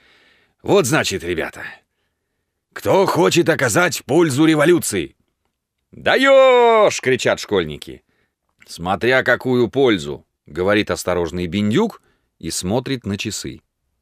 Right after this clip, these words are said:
Тогда комиссар объясняет, что надо спешно расклеить в казарме и на Брешке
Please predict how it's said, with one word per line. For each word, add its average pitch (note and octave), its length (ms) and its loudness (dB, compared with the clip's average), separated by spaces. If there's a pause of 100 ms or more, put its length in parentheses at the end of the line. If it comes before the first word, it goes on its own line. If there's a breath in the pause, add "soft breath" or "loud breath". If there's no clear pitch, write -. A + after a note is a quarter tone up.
(140)
Тогда C3 300 2
комиссар E3+ 400 4
объясняет, C#3+ 580 0
что - 200 -2
надо C#3+ 200 0
спешно C3+ 540 -2
расклеить A#2 480 -2
в - 80 -16
казарме G2+ 500 0
и F#2+ 160 -8
на G2+ 140 -2
Брешке F3 460 -2